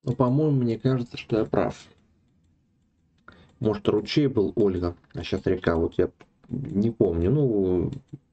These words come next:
я думаю, потом уже в тайм-кодах поставлю, посмотрим.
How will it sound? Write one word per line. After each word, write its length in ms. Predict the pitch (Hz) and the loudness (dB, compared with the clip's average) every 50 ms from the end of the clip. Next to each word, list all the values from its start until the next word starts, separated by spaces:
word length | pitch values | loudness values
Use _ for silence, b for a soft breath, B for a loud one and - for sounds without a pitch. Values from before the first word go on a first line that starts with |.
| _ - | _ -6
я 220 | - - 120 120 | -2 0 0 2
думаю, 560 | 117 117 117 113 107 104 101 101 101 117 123 - _ _ _ _ _ _ _ _ _ _ _ _ _ _ _ _ _ _ _ _ _ _ | 2 2 2 2 2 2 2 0 -2 -4 -8 -12 _ _ _ _ _ _ _ _ _ _ _ _ _ _ _ _ _ _ _ _ _ _
потом 300 | - 101 - 120 117 110 | -6 -2 0 0 2 2
уже 160 | 107 101 104 | 2 0 0
в 60 | 101 | 0
тайм-кодах 560 | - - 107 104 104 104 - 110 101 101 - - | 2 2 2 2 2 0 0 0 0 0 -2 -2
поставлю, 540 | 104 104 104 - - 143 135 117 92 90 | -2 -2 0 0 0 0 2 0 0 -2
посмотрим. 600 | - - 85 - - 117 120 104 - - 87 82 | -2 -4 -4 -2 0 0 0 0 0 -2 -4 -4